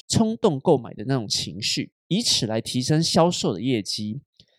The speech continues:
听起来好像有点邪恶，对吧？但是其实推荐系统呢，也让我们使用者产生更多的便利性。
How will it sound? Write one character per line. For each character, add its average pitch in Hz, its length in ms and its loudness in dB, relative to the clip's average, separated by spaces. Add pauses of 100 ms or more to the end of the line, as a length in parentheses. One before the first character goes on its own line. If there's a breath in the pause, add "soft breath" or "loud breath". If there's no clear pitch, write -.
(100)
听 285 240 0
起 - 140 0
来 117 160 -2
好 107 100 -6
像 185 160 -2
有 190 60 2
点 127 120 0
邪 101 380 -6
恶， 127 220 2
对 104 160 -4
吧？ 101 180 -8 (500)
但 240 120 4
是 214 160 0
其 156 140 -2
实 139 100 -2
推 190 220 2
荐 185 180 2
系 143 220 0
统 104 220 -4
呢， 110 360 -4
也 131 140 -2
让 202 160 4
我 151 60 2
们 127 100 -2
使 - 240 -2
用 147 260 2
者 - 380 -4
产 120 180 -2
生 143 160 -4
更 165 220 -2
多 123 140 -2
的 98 40 -8
便 107 240 -6
利 98 140 -10
性。 - 260 -6